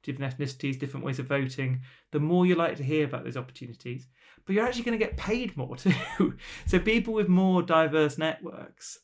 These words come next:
across those different lines, it's not just one type of difference I'm talking about here,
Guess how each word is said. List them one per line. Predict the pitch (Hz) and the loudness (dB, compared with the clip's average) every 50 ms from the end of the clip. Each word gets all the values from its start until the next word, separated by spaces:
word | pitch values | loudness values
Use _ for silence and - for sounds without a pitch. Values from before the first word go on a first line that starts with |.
| _ - | _ -10
across | - 135 - 175 165 - | -8 -4 0 0 0 2
those | - 165 165 160 | 4 4 2 4
different | 156 175 170 175 185 175 - | 4 2 0 2 0 -4 -2
lines, | 143 127 120 113 120 139 - - - _ | -2 -4 -4 -6 -8 -12 -14 -14 -18 _
it's | - - - | -20 -12 -10
not | 160 - | -10 -8
just | - 139 127 | -8 -8 -4
one | 147 147 160 160 156 | 0 0 2 2 0
type | 151 151 147 135 | -2 -4 -4 -4
of | 151 | -2
difference | - 139 127 - 131 - - | -2 -4 -4 -6 -12 -12 -10
I'm | 123 | -10
talking | 120 131 123 - - 123 | -8 -8 -10 -10 -10 -12
about | 117 120 - 127 | -12 -12 -12 -12
here, | 120 120 120 123 | -12 -12 -12 -14